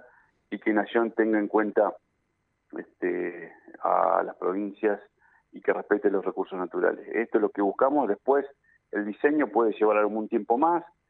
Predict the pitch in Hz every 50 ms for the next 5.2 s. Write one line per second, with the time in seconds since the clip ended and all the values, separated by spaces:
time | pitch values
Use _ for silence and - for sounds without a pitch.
0 | _ _ _ _ _ - 104 101 104 107 110 110 110 107 107 104 101 95 95 92
1 | - - - - - - 92 - - 101 107 104 110 110 107 104 110 104 101 113
2 | 117 107 107 101 - - 95 98 98 - 127 123 127 135 139 - _ _ _ _
3 | _ _ _ _ _ _ - 120 123 120 - - 117 - - 120 123 127 131 156
4 | 170 - - _ _ _ _ _ _ _ _ _ - 101 98 98 98 95 - -
5 | 101 98 - -